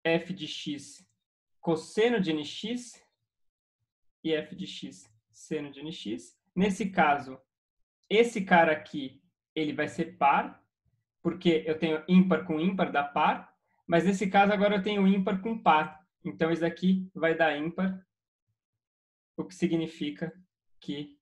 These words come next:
eu vou ter, então, o A N igual a zero. Tá? Então, resumindo, funções que têm paridade bem definida, eu só tenho um dos dois coeficientes, ou só tenho A Ns, ou eu só tenho B Ns.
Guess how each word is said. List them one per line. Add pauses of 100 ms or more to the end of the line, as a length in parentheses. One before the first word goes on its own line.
eu
vou
ter,
então, (360)
o
A
N (1120)
igual
a
zero. (800)
Tá? (1160)
Então,
resumindo, (120)
funções
que
têm
paridade
bem
definida, (340)
eu
só
tenho
um
dos
dois
coeficientes,
ou
só
tenho
A
Ns,
ou
eu
só
tenho
B
Ns.